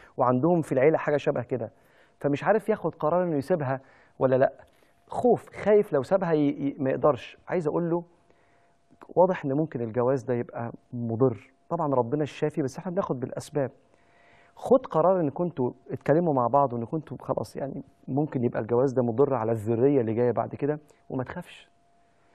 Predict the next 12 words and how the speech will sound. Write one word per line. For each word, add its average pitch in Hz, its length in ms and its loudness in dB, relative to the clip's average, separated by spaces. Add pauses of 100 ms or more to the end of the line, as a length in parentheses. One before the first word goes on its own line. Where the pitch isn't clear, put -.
(160)
حتى 196 280 0
لو 135 160 6
قعدت 127 280 0
شوية، 139 280 0
لأنك 120 320 -2
إنسان 131 300 -4
وفي، 131 340 0 (260)
مجروح 123 460 -2
شوية، 139 320 -2
لكن 143 180 -8
الحياة - 280 -12
هتعدي، 135 460 -6